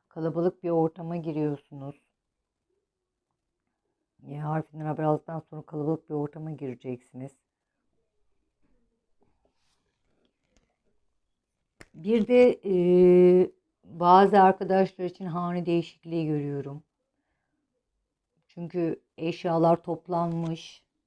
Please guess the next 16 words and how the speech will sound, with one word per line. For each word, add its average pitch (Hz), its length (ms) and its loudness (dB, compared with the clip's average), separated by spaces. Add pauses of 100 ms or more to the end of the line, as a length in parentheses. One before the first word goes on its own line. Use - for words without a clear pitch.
(460)
Bir 147 300 -10
yük 156 220 -10
halinde 147 540 -8
bir 160 100 -20 (100)
eşyalarınız 151 760 -6
toplanmış 156 560 -14
arkadaşlar. 135 760 -18 (380)
Hane 170 320 -6
değişikliği 165 560 -4
yapacaksınız. 135 800 -10 (100)
Bu 170 40 -12
yaptığınız 175 600 -4
hane 170 460 -6 (600)
size 196 180 -8
çok 202 260 -12
iyi, - 160 -8